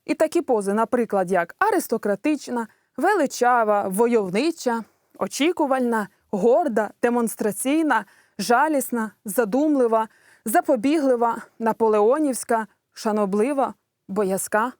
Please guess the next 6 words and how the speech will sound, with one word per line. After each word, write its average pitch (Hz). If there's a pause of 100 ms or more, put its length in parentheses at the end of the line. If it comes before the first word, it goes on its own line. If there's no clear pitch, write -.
(320)
зневажлива, 196 (540)
самовдоволена, 220 (960)
принизлива 277 (560)
або 240
ж 214
навпаки 208